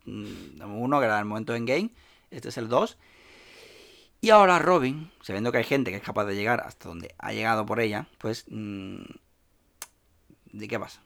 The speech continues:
¿Va a decir que quiere seguir muriéndose o qué pasa? O sea, haciendo balance en su cabeza de, de todo el mundo que le ha dicho que su existencia, que su existencia era un crimen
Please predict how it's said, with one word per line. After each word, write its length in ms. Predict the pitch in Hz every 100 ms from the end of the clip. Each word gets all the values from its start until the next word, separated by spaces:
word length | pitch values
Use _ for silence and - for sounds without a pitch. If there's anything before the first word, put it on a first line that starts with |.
| -
¿Va 60 | 104
a 40 |
decir 240 | 113 120 104
que 220 | 104 101
quiere 220 | 110 107
seguir 220 | 110 101
muriéndose 440 | 104 120 180 196 -
o 100 | 107
qué 100 | 104
pasa? 340 | - - - _ _ _
O 40 |
sea, 160 | - 90
haciendo 380 | - 120 120 113
balance 340 | 113 123 120
en 60 | 113
su 100 | 110
cabeza 360 | 127 185 285 - -
de, 420 | 131 98 92 90
de 120 | 90
todo 360 | - 104 107 -
el 100 | 101
mundo 360 | 104 110 104 95
que 140 | 101
le 80 | 98
ha 60 |
dicho 400 | 104 104 - 98
que 80 | 101
su 100 | 98
existencia, 420 | 104 104 104 101 -
que 120 | -
su 80 | 110
existencia 640 | 104 - - - 135 127
era 80 | 104
un 140 | 120 104
crimen 540 | - 131 123 104 160